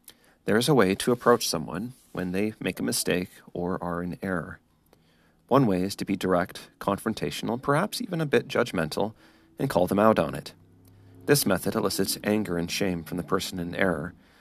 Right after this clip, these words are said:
and while I'm sure we can all come up with standalone edge cases where this is an appropriate approach, in general,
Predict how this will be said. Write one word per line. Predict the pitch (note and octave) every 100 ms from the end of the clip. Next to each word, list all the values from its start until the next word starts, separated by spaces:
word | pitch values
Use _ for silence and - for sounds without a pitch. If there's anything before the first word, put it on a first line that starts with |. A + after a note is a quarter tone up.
| _ _ _ -
and | A#2
while | C3
I'm | D3+
sure | C#3 G#2 G#2+
we | A2
can | -
all | G2+ G#2+
come | - G2+
up | F#2+ -
with | G2+
standalone | - - F2+ G2 G#2 G2+ F2+
edge | G#2 G2+ -
cases | - - A#2 B2+
where | F#2
this | F2+ F#2+
is | - F2
an |
appropriate | F2 - F#2+ - E2+
approach, | - - B2 E2+ - - _ _ _ _ _
in | - G2+ G2+
general, | G2 A2+ B2+